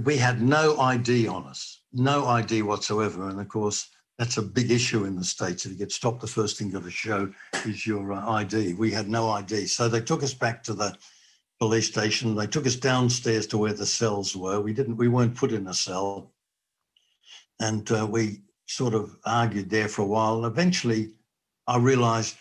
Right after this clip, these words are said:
well, Ronnie was only the passenger. Maybe he could go back to the hotel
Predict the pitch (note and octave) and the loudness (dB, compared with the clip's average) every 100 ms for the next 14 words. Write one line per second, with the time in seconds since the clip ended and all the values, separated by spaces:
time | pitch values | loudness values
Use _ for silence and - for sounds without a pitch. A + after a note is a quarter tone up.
0 | _ _ C#3+ C#3 E3 G#3+ C#3+ A2 A#2+ A#2 | _ _ 0 2 4 4 4 2 4 2
1 | G#2+ G#2 D#3 F3 - A#2+ F#2+ F2+ A#2+ D3 | 2 0 0 0 0 -2 -2 -4 0 0
2 | C#3 A#2+ D3+ - A2 A#2+ A2 A#2 A#2 A2 | 2 0 0 0 -2 0 0 -4 -4 -6
3 | G#2+ G#2 G#2 G#2 F#2+ | -4 -2 -4 -6 -6